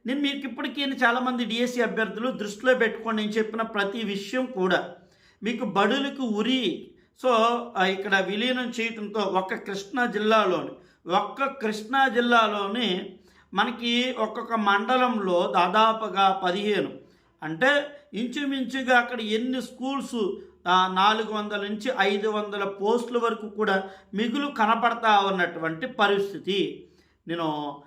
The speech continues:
మీకు నోటిఫికేషన్ గురించి, అన్ని విషయాల గురించి కూడా చాలా క్లియర్ కట్‌గా కూడా నేను చెప్పడం జరిగింది. మిత్రులారా, దయచేసి ప్రతి ఒక్కరు కూడా మీరు వాస్తవపరమైనటువంటి వాస్తవ విషయాలు అన్నీ తెలుసుకుంటారు కదా అని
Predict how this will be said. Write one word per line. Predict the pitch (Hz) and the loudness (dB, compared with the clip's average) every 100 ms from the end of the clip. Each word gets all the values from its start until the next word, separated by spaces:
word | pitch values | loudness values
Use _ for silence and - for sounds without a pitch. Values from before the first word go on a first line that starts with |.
| _ - | _ -4
మీకు | 180 190 | -4 -2
నోటిఫికేషన్ | 180 180 180 175 175 202 190 202 | 0 0 0 -2 -2 -2 -4 -2
గురించి, | 196 196 202 226 240 | 0 0 0 -2 0
అన్ని | 185 202 208 | 0 2 2
విషయాల | 202 196 208 190 | 2 0 2 2
గురించి | 196 190 196 - | 2 -2 -4 -8
కూడా | - 185 180 214 - - - _ _ 202 | -4 0 2 2 -2 -16 -20 _ _ 4
చాలా | 202 208 202 - | 6 4 0 -2
క్లియర్ | 185 214 226 214 | -2 0 -2 -2
కట్‌గా | 196 190 190 | -2 -2 -4
కూడా | 190 196 | -2 -2
నేను | 226 - | -2 -2
చెప్పడం | 180 - 175 202 | -4 -4 -2 0
జరిగింది. | 208 196 196 180 | 2 2 2 0
మిత్రులారా, | 170 180 214 196 190 185 190 151 - - _ _ - | -2 -4 -2 4 4 6 4 2 -6 -20 _ _ -2
దయచేసి | 185 240 226 | -2 -2 -4
ప్రతి | 202 196 220 | 0 0 0
ఒక్కరు | 214 214 - | -2 -2 -6
కూడా | 208 196 | -4 -2
మీరు | 196 214 190 - - - _ - | 2 4 2 -2 -10 -20 _ -2
వాస్తవపరమైనటువంటి | 165 208 - 233 220 220 208 202 202 196 202 - 190 185 180 180 | 0 2 0 2 2 2 -2 0 -2 -2 -4 -6 -4 -4 -2 -2
వాస్తవ | 160 185 - 214 | 0 0 -2 -4
విషయాలు | 185 175 - 180 143 - - _ | -2 -2 0 0 0 -8 -20 _
అన్నీ | 165 202 226 | -2 0 -2
తెలుసుకుంటారు | - 202 196 196 233 220 214 202 196 | -2 0 0 -4 -8 -6 2 2 2
కదా | 180 170 | 2 2
అని | 165 220 | 2 -2